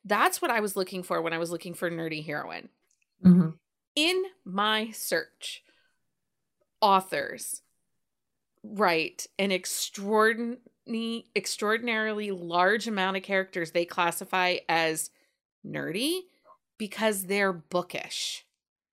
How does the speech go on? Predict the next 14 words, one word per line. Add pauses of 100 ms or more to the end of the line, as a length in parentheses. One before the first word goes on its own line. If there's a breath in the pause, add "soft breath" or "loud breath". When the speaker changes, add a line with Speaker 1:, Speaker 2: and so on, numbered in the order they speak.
(540)
Speaker 2:
Or
a
librarian.
Speaker 1:
Or
a
Speaker 2:
Like
Speaker 1:
librarian. (680)
Speaker 2:
Mm-hmm. (1000)
Speaker 1:
So (100)
<clears throat>
why (280)
are
bookish (300)
heroines